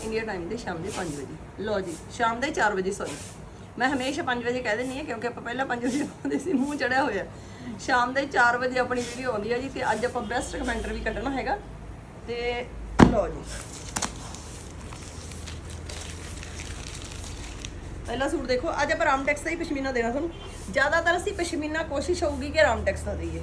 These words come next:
ਠੀਕ ਹੈ। ਕਦੇ ਕਦਾਈ ਤੁਹਾਨੂੰ ਏ ਕੇ ਟੈਕਸ ਦਾ ਦੇ ਸਕਦੇ ਹਾਂ ਕਿਉਂਕਿ ਉਹਦੇ ਤੇ ਵੀ ਬੁਰ ਨਹੀਂ ਆਉਂਦਾ। ਲਓ ਜੀ, ਕਲਰ ਹੈਗਾ ਮਹਿਰੂਨ,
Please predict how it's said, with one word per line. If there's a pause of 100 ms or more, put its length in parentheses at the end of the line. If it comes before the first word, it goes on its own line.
ਠੀਕ
ਹੈ। (420)
ਕਦੇ
ਕਦਾਈ
ਤੁਹਾਨੂੰ
ਏ
ਕੇ
ਟੈਕਸ
ਦਾ
ਦੇ
ਸਕਦੇ
ਹਾਂ (580)
ਕਿਉਂਕਿ (120)
ਉਹਦੇ
ਤੇ
ਵੀ
ਬੁਰ
ਨਹੀਂ
ਆਉਂਦਾ। (1600)
ਲਓ
ਜੀ, (720)
ਕਲਰ
ਹੈਗਾ
ਮਹਿਰੂਨ,